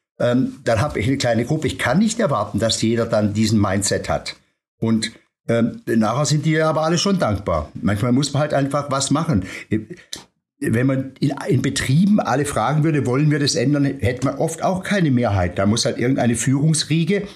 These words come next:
entscheiden, "Wir kaufen die neue Maschine." Und dann jammern halt welche, "Oh, schon wieder eine neue Maschine, in die ich mich einarbeiten muss." Und dann sind sie halt ein paar Monate später doch froh,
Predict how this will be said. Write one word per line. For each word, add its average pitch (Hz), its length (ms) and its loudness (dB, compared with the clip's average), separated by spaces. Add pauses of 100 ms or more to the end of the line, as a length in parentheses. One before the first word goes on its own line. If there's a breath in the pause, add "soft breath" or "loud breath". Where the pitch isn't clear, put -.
(360 loud breath)
entscheiden, 147 500 0
"Wir 170 100 0
kaufen 190 340 0
die 190 80 2
neue 135 220 2
Maschine." 101 460 2
Und 98 120 -2
dann 135 240 0
jammern 131 300 2
halt 160 140 0
welche, 143 220 0
"Oh, 147 120 2
schon 147 200 0
wieder 170 140 0
eine 165 100 2
neue 151 260 2
Maschine, 147 440 2
in 175 80 2
die 170 80 0
ich 165 40 0
mich 151 180 2
einarbeiten 156 480 2
muss." 165 240 0 (420 loud breath)
Und 143 200 0
dann 151 120 0
sind 147 200 0
sie 156 120 0
halt 139 140 0
ein - 40 -8
paar 151 140 0
Monate 151 360 0
später 160 320 0
doch 160 200 -4
froh, 104 360 0